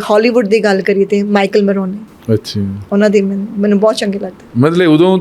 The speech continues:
Speaker 2: ਤੋਂ ਹੀ ਤੁਹਾਨੂੰ ਪਸੰਦ ਸੀ, ਜਦੋਂ ਤੁਸੀਂ ਬਾਰਾਂ ਤੇਰਾਂ ਸਾਲ ਦੀ ਉਮਰ 'ਚ ਕੰਮ ਕਰਨਾ ਸ਼ੁਰੂ
Speaker 1: ਸ਼ੁਰੂ ਤੋਂ
Speaker 2: ਕਰਤਾ?
Speaker 1: ਇਹੀ ਚੁਆਇਸ ਸੀ।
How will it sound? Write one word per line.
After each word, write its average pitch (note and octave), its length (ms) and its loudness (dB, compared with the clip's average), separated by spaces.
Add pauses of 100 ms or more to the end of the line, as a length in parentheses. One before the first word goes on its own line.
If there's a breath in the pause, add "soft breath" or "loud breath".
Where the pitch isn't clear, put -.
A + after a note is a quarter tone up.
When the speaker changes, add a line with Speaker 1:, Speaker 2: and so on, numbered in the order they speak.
(120)
Speaker 2:
ਤੋਂ G3 100 2
ਹੀ F#3+ 80 0
ਤੁਹਾਨੂੰ F3 360 2
ਪਸੰਦ D3 500 0
ਸੀ, D3 60 0
ਜਦੋਂ C#3+ 240 0
ਤੁਸੀਂ C#3+ 260 0
ਬਾਰਾਂ C3 280 2
ਤੇਰਾਂ C3+ 220 2
ਸਾਲ C3+ 220 2
ਦੀ C3+ 100 2
ਉਮਰ C3 180 2
'ਚ - 80 -4
ਕੰਮ C3 220 0
ਕਰਨਾ B2+ 240 2
ਸ਼ੁਰੂ C#3+ 220 2
Speaker 1:
ਸ਼ੁਰੂ C3 160 2
ਤੋਂ G#2 160 -6
Speaker 2:
ਕਰਤਾ? D#3+ 260 -6
Speaker 1:
ਇਹੀ B3 140 0
ਚੁਆਇਸ G3 300 -6
ਸੀ। - 100 -12